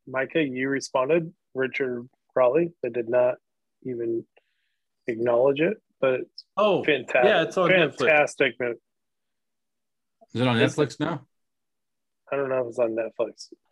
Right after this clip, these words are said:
Speaker 1: I rented it. I had to pay money
Speaker 3: Yeah.
Speaker 1: on Amazon, but really
Speaker 3: I bought it.
Speaker 1: good. Just
Speaker 3: I liked
Speaker 1: a
Speaker 3: it.
Speaker 1: fucking good,
Speaker 3: I'm gonna
Speaker 1: good
Speaker 3: watch it
Speaker 1: movie.
Speaker 3: again because the first time you, you miss some things that make sense when you see the end of it.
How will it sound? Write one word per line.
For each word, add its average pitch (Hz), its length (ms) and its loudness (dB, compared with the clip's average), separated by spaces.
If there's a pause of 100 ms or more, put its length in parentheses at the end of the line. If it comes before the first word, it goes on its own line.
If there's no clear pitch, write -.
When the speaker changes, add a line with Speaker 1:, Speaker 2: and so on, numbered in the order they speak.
(160)
Speaker 1:
I 139 100 4
rented 123 480 0
it. 113 180 -2 (160)
I 127 40 -4
had 127 200 -2
to 117 60 -10
pay 120 240 0
money 117 240 -4
Speaker 3:
Yeah. 117 100 -4
Speaker 1:
on 113 160 -6 (420)
Amazon, 120 560 -2
but 117 140 0 (1080)
really 294 280 4
Speaker 3:
I - 20 0
bought 92 140 0
it. - 140 -2
Speaker 1:
good. - 80 -20 (380)
Just 247 200 0
Speaker 3:
I - 40 0
liked 202 300 0
Speaker 1:
a 87 60 -8
Speaker 3:
it. - 80 -16
Speaker 1:
fucking 139 500 -8 (220)
good, 143 160 -2 (260)
Speaker 3:
I'm 123 80 0
gonna 170 140 6
Speaker 1:
good - 60 6
Speaker 3:
watch 131 180 2
it 120 40 -2
Speaker 1:
movie. 110 120 0
Speaker 3:
again 113 340 0
because 101 380 -6
the - 80 -12
first 147 320 -4
time 117 440 -2
you, 107 280 -6
you 101 100 -4
miss 123 240 2
some 107 160 -2
things 104 280 -4
that 98 100 -6
make 104 180 -6
sense - 280 -6
when 98 120 -4
you 87 60 -8
see 101 180 -8
the 90 160 -6
end 107 140 -2
of 82 120 -10
it. 87 100 -12